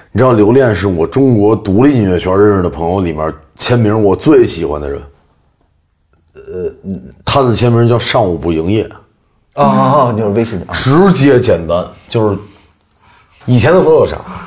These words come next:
Speaker 1: 没有人在热河路谈恋爱，然后什么这那的，这，这个。
Speaker 2: 而且关键恋姐是做一个乙方的一个角色，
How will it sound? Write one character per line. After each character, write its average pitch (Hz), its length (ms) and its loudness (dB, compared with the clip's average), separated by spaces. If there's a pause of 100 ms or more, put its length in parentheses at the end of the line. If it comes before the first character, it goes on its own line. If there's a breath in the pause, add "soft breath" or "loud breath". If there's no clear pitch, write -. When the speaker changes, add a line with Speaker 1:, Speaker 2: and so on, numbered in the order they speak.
(160 loud breath)
Speaker 1:
没 120 120 2
有 113 140 2
人 92 140 0
在 101 80 4
热 101 180 2
河 95 140 -2
路 92 140 -2
谈 85 180 -8
恋 90 160 -4
爱， - 320 -10 (1200 loud breath)
然 110 120 -2
后 113 60 2
什 110 100 2
么 110 80 0
这 110 140 2
那 104 200 0
的， 90 140 0
这， 82 60 -8 (180)
这 80 140 -6
个。 71 380 -6 (280)
Speaker 2:
而 110 120 -8
且 101 40 -6
关 110 140 -4
键 113 100 -2
恋 113 160 0
姐 87 100 -2
是 98 140 -6
做 98 180 -2
一 101 120 -2
个 107 80 -2
乙 90 180 -6
方 101 320 -8
的 87 240 -10
一 - 60 -16
个 - 220 -10
角 95 200 -10
色， 101 220 -8